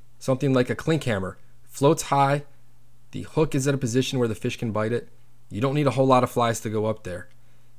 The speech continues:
So I think that about concludes my podcast on flies.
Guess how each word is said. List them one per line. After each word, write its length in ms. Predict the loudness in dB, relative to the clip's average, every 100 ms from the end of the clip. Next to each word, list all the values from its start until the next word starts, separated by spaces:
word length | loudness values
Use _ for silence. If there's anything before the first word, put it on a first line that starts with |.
| -16 -14
So 100 | -4
I 40 | 2
think 140 | 6
that 140 | 8 6
about 260 | 8 6
concludes 560 | 4 -2 4 8 8 6
my 460 | 4 4 6 2 0
podcast 540 | 4 4 8 6 6 4
on 140 | 0
flies. 760 | 2 4 8 8 6 0 -6